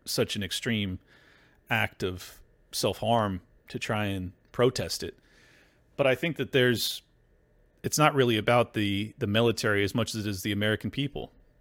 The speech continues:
and whether or not we're willing to continue to fund this. <clears throat> As we've discussed, there's been three attempts at, at this defense spending bill to the tune of now ninety-five billion dollars, in which they're trying to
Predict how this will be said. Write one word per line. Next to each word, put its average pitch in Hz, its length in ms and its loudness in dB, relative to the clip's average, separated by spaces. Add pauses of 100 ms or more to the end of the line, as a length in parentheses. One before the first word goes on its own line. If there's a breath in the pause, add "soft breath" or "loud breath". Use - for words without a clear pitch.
(120)
and 107 160 -4
whether 113 220 6
or 110 40 4
not 113 280 2 (280)
we're 131 320 6
willing 110 420 4
to 107 360 0 (380 soft breath)
continue 123 420 2
to 104 80 6
fund 131 280 2
this. - 340 -4 (480)
<clears throat> 208 520 0
As 123 180 2
we've 123 120 6
discussed, 117 420 4
there's 120 180 2
been 113 280 4 (480 loud breath)
three 147 240 4
attempts 123 400 2
at, 110 240 2 (100)
at - 300 -4
this - 520 -2 (680)
defense 135 400 4
spending 120 400 4
bill 95 320 2 (640 soft breath)
to 120 100 -2
the 104 80 -6
tune 120 280 2
of 101 180 2
now 107 180 4
ninety-five 104 520 2
billion 110 260 2
dollars, 113 440 6
in 104 80 -6
which 98 220 -8
they're 104 120 -2
trying 107 380 -2
to 101 300 -6